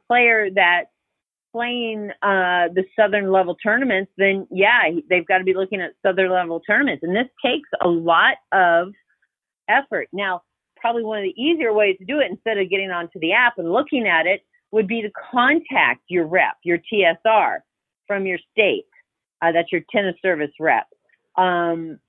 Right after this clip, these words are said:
from your state. So, and find out, hey, what events are coming up? What's on the radar? What can I do? You know, and if there's ones, if there, you know, J T T is a perfect example of everybody being included.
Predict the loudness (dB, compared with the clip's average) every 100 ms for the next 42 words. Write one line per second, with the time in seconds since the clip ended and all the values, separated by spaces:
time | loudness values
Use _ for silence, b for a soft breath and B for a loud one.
0 | _ _ _ _ _ 0 0 -2 0 2
1 | 2 0 _ 0 2 2 0 -4 -2 0
2 | 2 0 0 -2 -2 -2 -8 -6 0 0
3 | 0 0 -2 0 -4 -2 -2 -2 -2 -2
4 | -4 -8 0 0 2 -2 0 2 2 4
5 | 2 2 -2 _ -16 -4 -4 -2 -2 0
6 | 0 0 0 -2 -6 _ _ _ _ _
7 | _ _ _ _ _ _ _ -4 0 2
8 | 0 2 2 2 4 2 2 2 2 0
9 | -4 -4 0 0 2 2 2 2 2 2
10 | 2 0 2 -2 -2 0 0 2 2 2
11 | 0 0 0 0 0 2 2 2 2 2
12 | 2 2 2 0 0 0 0 -6 -2 -2
13 | 2 2 2 -2 -4 -6 -6 -4 -4 -8